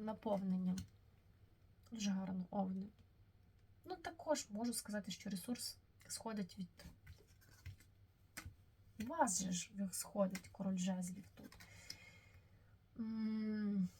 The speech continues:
або партнер. Ну, ті партнери, з якими ви взаємодієте, ви тут разом над чимось можете чаклувати, хоча трійки пентаклів не дістала, тим не менш ви сильно чимось надихнетесь. А відповідно, це принесе ресурс.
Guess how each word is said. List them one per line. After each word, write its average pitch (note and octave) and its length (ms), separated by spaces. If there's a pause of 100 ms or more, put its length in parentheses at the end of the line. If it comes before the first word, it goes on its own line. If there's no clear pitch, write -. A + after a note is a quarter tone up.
(300)
або A3 460 (160)
партнер. G3 520 (1600)
Ну, A3 180 (100)
ті A3+ 120
партнери, G#3 420
з F#3+ 80
якими G3 260
ви F#3+ 80
взаємодієте, G3 760
ви G3+ 80
тут G3+ 180
разом A3 320
над G3 160
чимось G3+ 380
можете F#3 320
чаклувати, F#3 800
хоча - 200
трійки G#3 380
пентаклів F#3+ 600
не G3 120
дістала, G3+ 720 (340)
тим A3 140
не G#3+ 100
менш B3+ 280
ви G#3+ 80
сильно A3 380
чимось G#3 400
надихнетесь. F#3+ 880 (880)
А G3+ 100
відповідно, A#3 440
це A3+ 160
принесе G#3+ 500
ресурс. G3 480